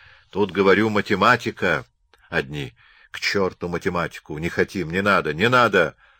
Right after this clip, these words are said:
Тучков. Жаль Павлушку. Другие. А коли вам жаль, так ступайте, доносите.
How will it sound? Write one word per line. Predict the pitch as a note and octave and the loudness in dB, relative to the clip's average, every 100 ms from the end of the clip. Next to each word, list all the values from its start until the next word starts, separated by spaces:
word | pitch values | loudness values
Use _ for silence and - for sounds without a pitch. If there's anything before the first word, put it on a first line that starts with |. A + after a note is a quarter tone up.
| - | -12
Тучков. | F2+ - - E2 - - _ _ _ _ _ _ | -10 -10 -2 -2 -2 -14 _ _ _ _ _ _
Жаль | - C#2 F#2 F#2+ E2+ - - | -12 -2 2 2 0 -6 -4
Павлушку. | D#2+ C#2+ D2 D2 D2+ - - C#2 A#1+ _ _ _ _ _ | -2 -2 -4 -4 -4 -8 -14 -14 -14 _ _ _ _ _
Другие. | - E3 C#3+ D3 B2+ - _ _ _ _ | -8 -6 -6 -10 -10 -16 _ _ _ _
А | D2 | -14
коли | - D#2+ | -4 -2
вам | D#2+ D2+ | 0 -2
жаль, | D2 E2 A2 A#2+ _ _ _ | -2 0 0 -4 _ _ _
так | - - | -14 -10
ступайте, | - D#2+ - F2+ G#2 G#2 A#2 A#2+ - _ _ | -10 -10 -4 0 0 0 -4 -4 -8 _ _
доносите. | - C2 - - G#2 B2 C3+ D3 | -12 -10 -8 -2 0 2 6 4